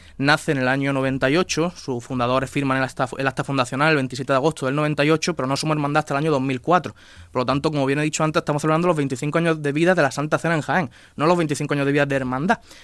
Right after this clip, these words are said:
que los cumpliremos, si Dios quiere, en el dos mil veintinueve. Por lo tanto, cuando lleguemos al dos mil veintinueve, dentro de seis años,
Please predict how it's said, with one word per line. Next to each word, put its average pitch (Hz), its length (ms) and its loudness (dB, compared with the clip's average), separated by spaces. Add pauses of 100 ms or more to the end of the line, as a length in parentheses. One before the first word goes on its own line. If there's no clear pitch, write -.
(100)
que - 80 -6
los 135 100 2
cumpliremos, 139 520 0
si 143 80 -2
Dios 143 140 -2
quiere, 156 180 0
en 165 80 2
el 151 80 0
dos 127 100 2
mil 139 160 0
veintinueve. 135 480 -2 (320)
Por 131 140 -2
lo 123 40 -4
tanto, 131 220 0
cuando 139 200 0
lleguemos 131 280 2
al 143 60 2
dos 139 100 2
mil 139 140 0
veintinueve, 139 520 0
dentro 135 280 -4
de 135 40 0
seis 143 160 -2
años, 151 220 0